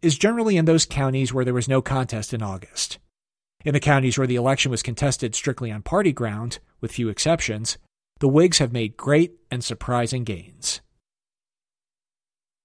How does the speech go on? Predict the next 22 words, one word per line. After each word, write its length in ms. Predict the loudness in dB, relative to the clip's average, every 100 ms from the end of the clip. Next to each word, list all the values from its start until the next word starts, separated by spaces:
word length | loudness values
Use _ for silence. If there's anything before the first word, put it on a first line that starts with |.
| _ _ _ _ _ -2
Some 220 | 2 4
Whigs 260 | 4 4 4
later 240 | 4 4
blamed 360 | 2 0 0 0
voting 340 | 2 2 -2
by 220 | -6 -8 -2
Irish 300 | 0 0 -2
immigrants 560 | -2 -4 -4 -10 -6
for 160 | -4 -4
providing 460 | -4 -2 -2 -2 -4
Van 220 | -6 -4
Buren's 360 | -4 -6 -6
margin 320 | -6 -6 -4 -6
of 80 |
victory. 520 | -6 -8 -8 -14 -16 _ _ _ _ _ _ _ _ _ _ _ 2
But 100 | 2
it's 140 | 6
also 240 | 4 4 0
possible 580 | 0 0 0 0 -2 -2
their 120 | -4
commercial 420 | -2 2 2 2
platform 600 | 0 -4 -6 -6 -6 -6